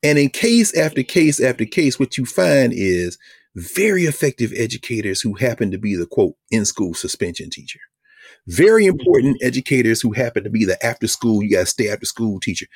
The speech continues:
You say, "Well, how did that happen?" It happened because a teacher must first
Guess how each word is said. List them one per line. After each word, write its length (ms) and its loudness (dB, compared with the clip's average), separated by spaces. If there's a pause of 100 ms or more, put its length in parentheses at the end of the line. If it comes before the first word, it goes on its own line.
(240)
You 80 0
say, 60 8
"Well, 80 0
how 220 0
did 160 2
that 140 2
happen?" 360 0 (280)
It 140 2
happened 500 0
because 920 0 (580)
a 140 0 (100)
teacher 580 -2
must 360 -2
first 580 -2